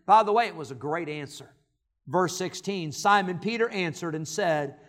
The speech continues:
"Thou art the Christ, the Son of the living God." I'm so glad that Jesus, my Savior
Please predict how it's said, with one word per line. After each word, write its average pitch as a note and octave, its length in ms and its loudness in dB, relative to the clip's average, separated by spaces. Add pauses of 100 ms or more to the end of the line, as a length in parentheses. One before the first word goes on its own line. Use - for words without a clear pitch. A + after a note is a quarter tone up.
(280)
"Thou C4+ 1000 10 (260)
art D#4 580 10 (300)
the D3+ 220 -4
Christ, F#3 880 2 (840)
the C3+ 240 0
Son G3 760 2 (720)
of D#3+ 240 2
the B2+ 100 -2
living C3 560 -6
God." A#2 400 -10 (960)
I'm E3+ 200 4
so F#3 200 -6
glad D#3 440 0 (1400)
that D#3 160 -8
Jesus, D3+ 580 -8
my E3 240 2
Savior E3+ 540 -12